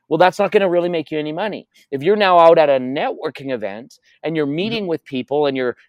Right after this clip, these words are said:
Speaker 1: connecting with people, well, the likelihood that you're gonna be able to find out something that you can do or learn is increased, right? Go get a coach, go get a mentor, go to a seminar, right?
Speaker 2: Mm-hmm.
Speaker 1: Even if you already feel like you know it all, you're gonna meet people who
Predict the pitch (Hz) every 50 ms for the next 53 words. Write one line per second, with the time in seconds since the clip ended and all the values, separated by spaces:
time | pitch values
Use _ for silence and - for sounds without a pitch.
0 | _ _ - 156 151 165 208 - _ 214 165 147 131 123 _ 135 123 - 135 143
1 | 147 131 143 156 160 151 143 151 165 190 - - 175 170 156 143 160 151 147 151
2 | 143 147 143 131 151 147 143 127 143 139 135 127 127 127 - _ _ 143 139 143
3 | 147 147 143 143 131 - - - 143 131 131 _ 131 131 131 117 - 131 123 -
4 | 127 123 123 135 147 135 120 117 120 131 170 233 214 180 175 185 196 180 _ _
5 | _ _ _ _ _ _ 165 170 143 143 - 170 160 160 - 226 311 - - -
6 | - _ _ _ _ _ _ - 117 135 185 233 - _ _ _ - _ _ 160
7 | 165 160 190 196 185 - - 262 214 - - - 165 156 170 185 180 180 208 233
8 | - - 135 110 95 131 143 160 185 190 - - 214 226 233 233 180 127 104 -
9 | _ _ _ _ _ _ - 123 135 196 233 - 131 139 - 190 233 233 220 180
10 | 208 220 214 214 214 208 196 180 - - 196 185 185 175 - 185 180 180 175 190
11 | 220 214 180 156 143 147 151 147 156 160 185 180 170 160 160 170 165 - _ 160
12 | 156 143 - 147 139 139 151 147 135 127